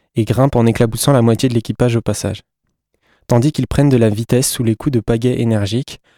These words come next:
la manager improvise un discours de motivation. Se concentrant pour ne pas perdre l'équilibre, Julie décroche dès les premières syllabes. De toute façon,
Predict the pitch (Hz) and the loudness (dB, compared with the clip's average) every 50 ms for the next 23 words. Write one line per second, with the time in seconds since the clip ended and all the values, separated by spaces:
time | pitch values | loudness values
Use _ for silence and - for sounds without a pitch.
0 | _ _ - 110 110 117 123 127 123 117 110 120 135 135 - - 127 117 - - | _ _ -2 0 0 2 2 2 0 0 0 -2 -2 -2 -2 -4 -4 -4 -4 -4
1 | - 123 110 127 135 - - - 113 110 113 110 - - 143 131 113 107 117 120 | -6 -4 -4 -4 -4 -4 -4 -4 -2 -2 -2 -4 -2 -2 -2 0 0 0 -2 -4
2 | - - 127 117 110 101 - - 92 90 _ _ _ _ _ _ _ _ _ _ | -4 -4 -4 -4 -4 -4 -6 -10 -12 -14 _ _ _ _ _ _ _ _ _ _
3 | _ _ _ _ _ - - 110 - 139 135 - 147 147 - - 165 160 - 139 | _ _ _ _ _ -6 -6 -2 -2 -2 0 0 -2 -2 0 0 -2 0 0 0
4 | 127 120 110 - 135 131 - 151 139 123 117 117 - - 110 113 151 156 131 - | 0 0 0 0 -2 0 0 -2 -2 0 -2 -4 -4 -4 -4 -4 -2 -2 -4 -8
5 | _ _ _ _ _ _ - 107 117 135 143 151 139 131 120 - - - 147 127 | _ _ _ _ _ _ -6 -4 -4 -4 -4 -4 -2 -2 -4 -2 -2 -4 -4 0
6 | - 131 120 123 117 - - 123 123 127 123 - - 113 104 104 101 101 _ _ | -2 -2 -2 -2 -4 -4 -4 -4 -4 -4 -4 -4 -6 -4 -4 -6 -8 -10 _ _
7 | _ - 123 117 - 131 - - 123 113 - - 127 151 | _ -8 -6 -6 -6 -8 -6 -4 -4 -4 -2 -2 -2 -4